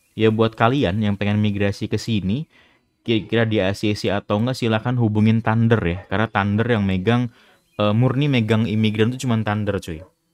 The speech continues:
Selama power kalian di atas mereka gini, kayak power dua, dua lima, kayak power dua satu, tapi kan power dua satu juga. Terus skill point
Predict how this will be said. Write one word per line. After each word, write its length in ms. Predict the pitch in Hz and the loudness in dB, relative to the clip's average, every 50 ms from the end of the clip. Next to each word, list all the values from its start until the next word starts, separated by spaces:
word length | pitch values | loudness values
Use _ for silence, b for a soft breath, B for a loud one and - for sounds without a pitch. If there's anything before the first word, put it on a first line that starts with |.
| _ _ _ _ _ _ _ _ _ | _ _ _ _ _ _ _ _ _
Selama 400 | - - 123 117 123 131 131 131 | -8 -2 0 0 2 2 -2 -4
power 320 | - - 127 123 127 123 | -2 -2 0 0 0 0
kalian 480 | 120 - 120 120 120 120 120 123 123 120 | -2 -2 -2 0 0 0 0 0 -2 -2
di 80 | 113 | -2
atas 480 | 110 76 107 - _ 113 113 110 - - | -2 -4 -4 0 _ 0 0 0 0 -2
mereka 320 | 113 104 104 - - 107 | 0 0 0 2 2 0
gini, 320 | 101 107 101 90 90 98 104 | 0 0 0 0 0 0 0
kayak 240 | - 104 95 90 - | 2 0 2 2 2
power 160 | 95 95 95 | 0 0 0
dua, 400 | 95 95 92 92 90 90 90 - | 0 0 2 2 2 2 0 0
dua 240 | 92 95 95 95 90 | 0 2 2 4 4
lima, 560 | 101 135 165 156 143 113 101 98 98 95 - - _ _ _ - | 4 2 0 0 0 0 0 0 -2 -4 -6 -10 _ _ _ -6
kayak 160 | 90 92 87 | -6 -4 -2
power 240 | - 98 95 95 87 | 0 0 0 0 0
dua 320 | 98 107 98 98 92 92 | 0 0 0 2 0 0
satu, 360 | - 135 147 165 - - 110 | -2 -4 -6 -6 -4 -2 0
tapi 160 | 107 123 151 | 2 2 2
kan 40 | 147 | 0
power 200 | 131 120 117 117 | 0 -2 0 2
dua 120 | 110 110 107 | 2 2 0
satu 120 | 101 107 104 | 0 -2 -2
juga. 320 | 98 95 90 92 98 - b b b b b b b b b b b _ _ | -2 -2 -2 -2 -2 -4 b b b b b b b b b b b _ _
Terus 160 | 120 123 120 - | -4 -4 -4 -4
skill 240 | - 120 113 110 | -2 0 0 0
point 240 | 101 107 117 113 110 | 2 4 4 4 4